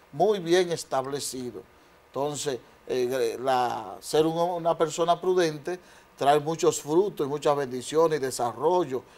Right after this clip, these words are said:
y progreso, pero también lleva detrás un esfuerzo. Dice también que para ser una persona prudente es importante, eh, que conozca los criterios rectos y verdaderos, de manera que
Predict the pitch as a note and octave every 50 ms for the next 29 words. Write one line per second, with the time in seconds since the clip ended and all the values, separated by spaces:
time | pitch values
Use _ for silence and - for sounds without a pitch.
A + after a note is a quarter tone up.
0 | - _ - C3 B2+ B2 C#3 B2+ C3 B2 C3 C#3 D#3+ E3 D3+ - - B2+ - -
1 | - - _ _ - C3+ C#3 A#2+ - C3+ B2 B2+ B2+ B2+ C#3 D#3 D#3+ D#3+ D#3+ F3
2 | F3+ F3 D3+ D#3 D#3+ E3+ - - - - _ _ - C3 C#3+ C#3 - D3 C#3 C3+
3 | C3 C3 B2+ - - - _ _ _ _ - C#3+ C#3+ C#3 C3+ B2 - - - D#3
4 | F#3+ G#3 F3+ D3 - - - - _ _ _ _ _ - - - _ - B2+ C#3+
5 | C3 D3+ D#3 E3 D#3+ D#3+ D#3+ F3 F3 D#3+ E3 C#3+ C3+ B2+ B2 - C#3+ C#3 D3 D#3
6 | D#3+ D#3 D#3 E3 D#3 D3+ - E3+ D#3+ E3+ D#3+ D#3+ F3 F3 E3+ F3+ F3+ E3+ E3 D3+
7 | - F#3 F#3 F3+ _ _ _ _ - _ _ _ _ - - C#3 C3+ - E3 E3
8 | D3+ E3 D#3 D3+ - - - D#3+ E3 E3+ D#3+ D#3+ D3+ C#3 - D#3 E3 F3 F3+ -
9 | _ _ _ _ _ _ _ _ - B2+ B2+ B2+ - C#3 C3+ - C3+ C3 B2+ C#3+
10 | E3 F#3 F3+ - - E3+ D3+ C#3+ - C#3+ C3 B2 - - D3+ D#3+ D#3+ D#3 D3 -
11 | - B2+ A#2+ C3 D3+ F3+ F#3 F3+ - - F#3+ F3 - - D3+ B2+ C3+ C3+ C3 C3
12 | B2 B2+ B2+ B2 C3 C#3 D3 D3 C#3 B2 A#2+ A2+ - - - _ _ - - -
13 | - - _ _ - A#2 B2+ B2 B2+ B2+ B2 C#3+ D3+ D#3 D#3+ D#3 D3+ - D3 D3+
14 | C#3+ C3+ B2 -